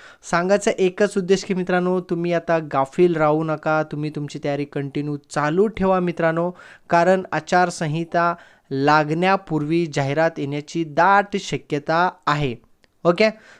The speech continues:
तर मित्रांनो, वेळोवेळी आम्ही तुम्हाला पोलीस भरतीचं लहानातलं लहान अपडेट आम्ही तुमच्यापर्यंत नक्कीच पोहोचवणार आहे मित्रांनो. आतापर्यंत सात ते आठ जिल्ह्यांची माहिती, रिक्त पदांची माहिती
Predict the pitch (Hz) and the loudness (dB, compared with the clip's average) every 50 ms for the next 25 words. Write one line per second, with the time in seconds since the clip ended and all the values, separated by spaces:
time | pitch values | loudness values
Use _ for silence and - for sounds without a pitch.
0 | _ - - 165 175 180 175 185 190 185 185 190 190 180 165 147 151 165 175 185 | _ -2 -2 0 0 0 2 2 4 4 4 4 2 0 0 2 4 6 6 8
1 | 190 185 185 185 180 180 180 175 180 175 175 175 175 170 170 - 170 165 170 170 | 8 8 8 8 6 4 2 0 0 0 0 2 0 0 0 -2 -2 -2 -2 -2
2 | 160 151 170 151 170 160 160 170 175 170 165 151 139 143 151 180 196 196 202 202 | 0 -2 -2 -2 -2 -2 0 0 0 0 0 0 0 0 2 2 2 2 2 2
3 | 202 202 202 196 190 180 175 175 175 175 170 156 147 156 156 151 165 156 156 160 | 0 0 2 2 2 4 4 4 4 2 0 -2 -4 -6 -6 -4 -4 -2 -2 -4
4 | 156 156 151 143 - 156 151 - 160 156 160 151 147 143 143 139 - - 170 175 | -6 -8 -8 -8 -8 -8 -6 -6 -6 -4 -4 -4 -4 -6 -6 -8 -8 -4 -4 -4
5 | 175 - - - 143 131 - 143 143 143 143 147 151 151 - - 127 131 139 135 | -4 -4 -6 -6 -6 -6 -4 -6 -6 -4 -2 -4 -4 -6 -6 -8 -8 -8 -6 -8
6 | 131 - - 127 117 113 110 113 - - - - - - - - 156 156 - - | -8 -8 -6 -8 -6 -8 -10 -12 -16 -20 -20 -20 -20 -16 -8 -4 -2 -2 2 2
7 | 190 185 185 196 180 196 190 180 - - 175 175 175 - - 190 190 - - 165 | 2 2 2 2 2 0 0 -2 -2 0 0 0 0 0 -2 0 0 0 2 2
8 | 170 175 151 143 156 160 170 175 175 170 - 185 170 165 160 156 151 - 175 170 | 0 0 0 -2 -4 -2 0 0 -2 -2 -2 -2 -2 0 -2 -2 0 0 0 0
9 | 165 160 - - 170 170 165 156 160 156 151 - 170 160 156 151 147 143 - 170 | 0 -2 -2 -2 -2 0 0 -2 -2 -4 -4 -6 -4 -4 -2 -2 -4 -4 -2 -2
10 | 175 | -2